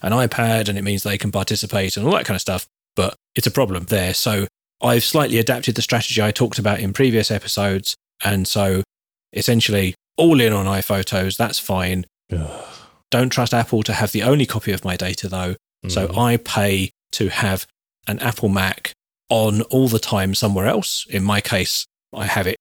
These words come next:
Speaker 1: in a data center in the U S, in L A, a hosted Mac. It's set up, you can configure iPhotos in one of two ways, either just to have recent photos or to have a full download of everything. So that Mac is set to download everything, and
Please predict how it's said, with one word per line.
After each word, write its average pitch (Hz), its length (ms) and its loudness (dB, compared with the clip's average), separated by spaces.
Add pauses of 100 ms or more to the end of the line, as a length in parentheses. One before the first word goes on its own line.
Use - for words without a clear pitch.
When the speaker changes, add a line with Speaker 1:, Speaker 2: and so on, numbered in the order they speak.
(120)
Speaker 1:
in 104 140 2
a 95 40 0
data 101 300 -2
center 90 420 -2
in 95 140 -4
the 90 100 -2
U 98 140 0
S, 110 160 0 (100)
in 95 140 -4
L 101 160 0
A, 117 240 4 (420)
a - 60 -2
hosted 110 440 0
Mac. 98 360 -4 (400)
It's 113 220 -4
set - 300 0
up, - 200 -2
you 101 120 -2
can 107 160 -2
configure 107 420 0 (140)
iPhotos 98 680 -2
in 95 240 -4
one 98 140 -2
of - 80 -8
two 110 200 0
ways, 117 320 4
either 98 180 0
just - 200 -2
to 110 60 -4
have 101 220 -2
recent 110 280 0
photos 98 520 0
or 92 140 -2
to 104 120 -6
have 98 260 -2
a 85 80 -6
full 95 420 0
download 92 420 -2
of 98 100 -4
everything. 127 560 0 (340)
So 98 320 -2 (280)
that 117 280 0
Mac 98 480 -2
is 98 140 -4
set - 220 -2
to 110 80 -2
download 95 400 -2
everything, 104 580 0 (320)
and 98 360 -2